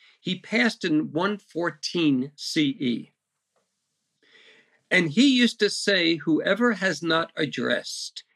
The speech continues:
these three matters on Pesach has not fulfilled his obligation."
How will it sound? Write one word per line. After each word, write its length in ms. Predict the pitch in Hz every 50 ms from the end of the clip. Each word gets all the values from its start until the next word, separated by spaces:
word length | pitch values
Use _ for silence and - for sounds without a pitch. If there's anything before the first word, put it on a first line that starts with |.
| _ _
these 600 | - 127 110 120 156 185 196 202 208 - - - _ -
three 540 | 156 139 131 147 151 143 123 - - - _ _
matters 720 | - - 139 151 160 156 - 120 117 - - - - - -
on 200 | - 135 135 131
Pesach 760 | - - 127 123 - - - 202 233 123 - - - - - _ _ _ _ _ _ _
has 260 | - - 170 160 147 165
not 280 | 160 165 170 170 -
fulfilled 600 | - 190 180 - - - 156 147 147 151 147 - _ _ _ _ _
his 200 | - 160 160 147
obligation." 840 | - - 156 139 - 139 131 117 131 107 - - - - - -